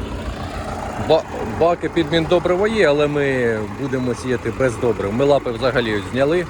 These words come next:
будемо цю сівалку переробляти на Р К Д. Транспорт не робили самі, повністю всю сівалку ми перебрали в цьому сезоні зимою.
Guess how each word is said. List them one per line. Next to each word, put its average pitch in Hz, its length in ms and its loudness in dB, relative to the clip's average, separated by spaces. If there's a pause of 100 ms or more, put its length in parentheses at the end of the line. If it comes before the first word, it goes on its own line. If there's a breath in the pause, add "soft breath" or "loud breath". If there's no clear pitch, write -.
(180)
будемо 135 320 2
цю 123 120 -6
сівалку 139 420 2
переробляти 123 600 2
на 120 120 4
Р 117 160 2
К 123 80 2
Д. 104 180 0 (2250)
Транспорт 143 540 0
не 135 80 6
робили 135 360 4
самі, 185 400 2 (1160)
повністю 135 440 4
всю 123 220 -2
сівалку 120 680 2 (1000)
ми 117 140 2
перебрали 185 540 4
в 160 100 -6
цьому 151 260 2
сезоні 135 460 2
зимою. 120 500 2